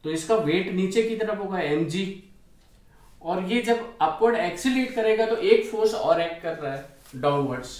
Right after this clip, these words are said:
pseudo force ma, mass of this, और जितना acceleration upward होगा उसी acceleration से नीचे की तरफ रिटार्ड होगा, Means नीचे की तरफ force लगेगा, accelerate होगा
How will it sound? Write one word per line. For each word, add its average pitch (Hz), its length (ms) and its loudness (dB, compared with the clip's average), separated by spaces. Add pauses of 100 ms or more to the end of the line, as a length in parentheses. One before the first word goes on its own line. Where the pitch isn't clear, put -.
(320)
pseudo 175 380 -6 (100)
force 147 300 -2 (500)
ma, 123 640 -6 (1000)
mass 170 320 0
of 165 160 -6
this, - 200 0 (460)
और 131 160 -6
जितना 185 300 0
acceleration 196 540 0
upward 185 320 -6
होगा 156 200 -4
उसी 165 400 -4
acceleration 156 580 -8
से 165 160 -12
नीचे 135 280 -6
की 131 100 -10
तरफ - 840 -18
रिटार्ड 117 440 -8
होगा, 104 320 -14 (360)
Means 139 260 -4
नीचे 135 240 -2
की 147 120 -6
तरफ 131 220 -10
force 120 200 -12
लगेगा, 110 360 -10 (400)
accelerate 117 460 -10
होगा 113 260 -6